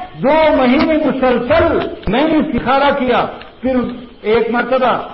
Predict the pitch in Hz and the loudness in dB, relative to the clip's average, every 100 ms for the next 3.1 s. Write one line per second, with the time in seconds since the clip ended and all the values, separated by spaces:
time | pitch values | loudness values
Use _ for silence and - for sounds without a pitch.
0 | - 190 226 220 226 233 226 220 240 247 | -10 -4 -2 0 0 0 -2 -2 -2 0
1 | 254 226 214 208 226 226 233 - - - | 0 -2 -2 -2 0 0 0 -2 -6 -16
2 | - 214 233 214 - - - 170 202 214 | -6 0 2 2 -2 -10 -12 -6 -4 -4
3 | 214 | -4